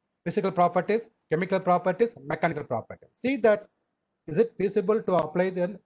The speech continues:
uh, use it in concrete? Even then, if it is not fit for that, we have to do some treatment, and then after treatment, we can be used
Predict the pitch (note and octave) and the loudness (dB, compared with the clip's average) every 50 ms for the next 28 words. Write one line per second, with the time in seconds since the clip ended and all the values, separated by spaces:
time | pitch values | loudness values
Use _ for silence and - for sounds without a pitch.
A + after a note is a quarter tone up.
0 | _ _ - D3 C#3+ D#3+ F#3+ G3+ - - E3+ F#3 G3 F3 D#3+ C3+ B2+ B2 A2+ A2 | _ _ -10 -6 -4 -2 -2 -2 -2 -4 -4 -6 -6 -4 -4 -4 -4 -4 -6 -8
1 | F2 - F#2+ - _ _ _ _ _ _ _ _ _ _ _ _ F#3 A3+ A#3+ C4 | -10 -12 -18 -20 _ _ _ _ _ _ _ _ _ _ _ _ -2 0 0 0
2 | B3+ A#3+ B3 A#3+ A#3 G3+ F#3 - E3+ E3 - F#3+ F#3+ A3 A3 - G3+ G3+ G3+ - | 2 2 2 0 0 0 -4 -4 -4 -4 0 2 2 2 2 0 -2 -4 0 2
3 | G3 F#3 F3 D#3 G3 A#3 A#3 - _ _ _ _ D#3+ E3+ F3 F#3 F#3 F3+ F#3 F3+ | 2 2 4 2 0 0 -2 -6 _ _ _ _ 0 2 2 2 2 0 -2 -4
4 | D3+ C3+ - G3 G3+ - E3+ D#3 - E3+ F3+ F#3+ F#3+ C#3+ C#3 F3 A#3 - _ - | -4 -2 -2 -2 -2 -2 -2 -2 -2 -4 -4 -4 -4 -6 -6 -6 -6 -8 _ -8
5 | C#3 D3 D3 E3 F3+ F#3+ F#3 - - - D3+ D#3+ F3 E3 D#3+ E3 D#3+ D#3+ E3+ E3 | -8 -6 -4 -4 -4 -6 -8 -10 -6 -6 -4 -4 -4 -4 -4 -4 -4 -4 -6 -6
6 | D3 C#3 - D3 C3+ C#3 D3 D3 C3+ C3 B2+ | -6 -6 -6 -6 -6 -6 -6 -6 -6 -6 -8